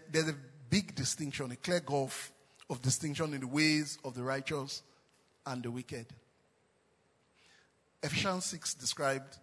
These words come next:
truth as a belt. You can imagine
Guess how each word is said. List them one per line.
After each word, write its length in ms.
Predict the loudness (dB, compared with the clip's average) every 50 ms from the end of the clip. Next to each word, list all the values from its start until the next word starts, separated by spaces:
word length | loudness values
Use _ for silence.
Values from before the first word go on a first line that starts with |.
| _ _ _ _ _ _ _ _ _ _ _ 0
truth 480 | 2 2 2 0 -2 -6 -10 -12 -12 -8 -6
as 340 | -4 -4 -2 -2 -4 -6 -8 -12 -12
a 40 |
belt. 420 | -8 -6 -4 -4 -4 -6 -8 -8 -10 -12 _ _ _ _ _ _ _ _ _ _ _ _ _ _ _ _ _ _ _ _ _ _ _ _ _ _ _ _ _ _ _ _ _ _ _ _ _ _ _ _ _ _ _ _ _ _ _ _ _ -18
You 80 | -14 -6
can 180 | -4 -4 -4
imagine 580 | 0 4 4 4 4 4 2 0 0 -2 -4